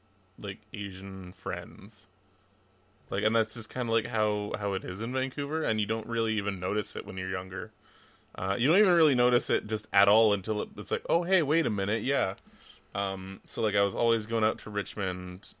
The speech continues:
Um, I was always going out to,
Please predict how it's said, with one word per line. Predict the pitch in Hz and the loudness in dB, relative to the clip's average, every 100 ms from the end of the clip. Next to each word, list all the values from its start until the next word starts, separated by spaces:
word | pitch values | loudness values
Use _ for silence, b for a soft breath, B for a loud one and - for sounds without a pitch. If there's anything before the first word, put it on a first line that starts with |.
| - | -4
Um, | 92 92 90 90 95 | -2 0 -2 -6 -6
I | |
was | 98 98 98 | -4 -4 -4
always | 104 107 104 95 | -2 0 -2 -4
going | 101 104 101 | -4 -4 -2
out | 98 101 - | -2 -2 -6
to, | - 95 95 95 92 | -4 -2 0 -2 -4